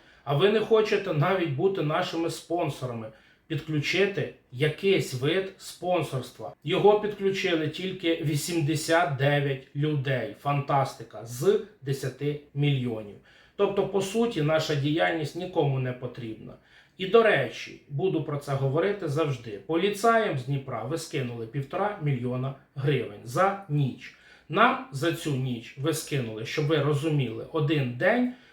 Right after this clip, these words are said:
ви скидаєте максимум тисячу, півтори тисячі гривень. Як коли? Оце вам рівень. То якщо ми вам не потрібні, чому ви звертаєтесь до нас? Звертайтесь до поліцаїв, на яких у вас знайшлись гроші.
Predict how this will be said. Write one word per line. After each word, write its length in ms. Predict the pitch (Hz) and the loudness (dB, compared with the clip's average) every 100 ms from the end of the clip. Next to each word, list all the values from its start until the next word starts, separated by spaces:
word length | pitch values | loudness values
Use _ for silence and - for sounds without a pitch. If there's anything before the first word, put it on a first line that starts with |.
| _ | _
ви 220 | 131 170 147 | -2 2 2
скидаєте 800 | - 139 135 131 120 117 107 - _ | 0 -2 0 0 0 -4 -10 -14 _
максимум 720 | 139 190 240 - 147 135 113 - | 0 2 2 0 0 0 -2 0
тисячу, 560 | 202 226 202 - 139 | 0 2 -2 -4 -6
півтори 400 | - 127 139 165 | -6 -8 -4 -2
тисячі 640 | 208 - 151 143 147 - 143 | -2 -4 -6 -6 -8 -4 -2
гривень. 400 | 131 120 104 - - | 0 -2 -6 -12 -10
Як 340 | 135 185 - - _ | -2 0 -2 -8 _
коли? 420 | - 190 135 98 - - - - | 2 4 4 -2 -10 -20 -20 -6
Оце 380 | 160 - 214 247 | -4 2 4 4
вам 180 | 220 190 - | 2 -2 -6
рівень. 500 | 151 156 131 - - - | -4 -2 -2 -6 -16 -10
То 120 | - 165 | 0 2
якщо 280 | 151 220 | 2 4
ми 100 | 226 | 4
вам 220 | 208 208 208 | 6 4 2
не 80 | |
потрібні, 640 | 202 202 - 190 143 135 123 | 0 -2 -2 -2 -2 -4 -6
чому 300 | - 143 151 | -4 -2 0
ви 100 | 165 | -2
звертаєтесь 760 | 160 180 185 208 202 185 147 123 | -2 -2 0 2 2 0 -2 -2
до 80 | 139 | -2
нас? 460 | 131 113 110 - - | -2 -4 -10 -12 -4
Звертайтесь 600 | 147 165 185 233 240 147 | 0 2 4 4 4 2
до 120 | 135 | 2
поліцаїв, 760 | - 135 131 - 160 185 185 165 | 0 -2 -2 -2 0 2 0 -2
на 120 | 156 | -2
яких 300 | 147 151 143 | -2 -4 -2
у 40 | |
вас 200 | 151 139 | -2 -2
знайшлись 440 | 147 139 - 143 123 | -2 -4 -2 -4 -2
гроші. 520 | 135 135 127 - | 0 0 -2 -8